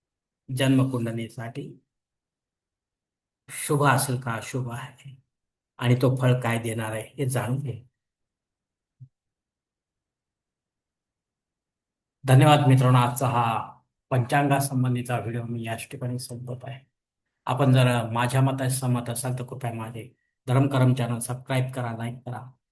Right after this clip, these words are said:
आपले कुटुंब व मित्र परिवारासह शेअर करा, तसेच कमेंट्स बॉक्समध्ये आपले मत अवश्य नोंदवा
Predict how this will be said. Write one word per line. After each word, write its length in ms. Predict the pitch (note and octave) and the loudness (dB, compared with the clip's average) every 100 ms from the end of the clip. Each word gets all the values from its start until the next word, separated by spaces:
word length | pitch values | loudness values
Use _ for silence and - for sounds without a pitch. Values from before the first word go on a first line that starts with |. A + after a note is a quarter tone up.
| _ | _
आपले 280 | B2 C#3 C#3+ | 0 2 2
कुटुंब 300 | D3 E3 D#3+ | 2 2 2
व 120 | C#3+ | 4
मित्र 340 | B2 C3 C#3+ C3 | 4 4 0 -2
परिवारासह 540 | A#2+ A#2 A#2 A2+ C3+ | -2 0 -2 -2 -6
शेअर 320 | B2+ - A#2 - | -8 -8 -10 -10
करा, 240 | A#2+ A#2 | -10 -6
तसेच 300 | B2+ B2+ C3 | -4 -4 -4
कमेंट्स 460 | - B2 C#3+ D3 D3 | -2 0 2 0 -2
बॉक्समध्ये 440 | B2 A#2+ C3 B2 | -4 -4 -4 -4
आपले 220 | A#2 A#2 A#2+ | -4 -6 -6
मत 240 | A#2 A#2+ | -6 -6
अवश्य 360 | A#2+ A#2 - C#3 | -6 -8 -10 -12
नोंदवा 360 | B2+ - - | -14 -14 -18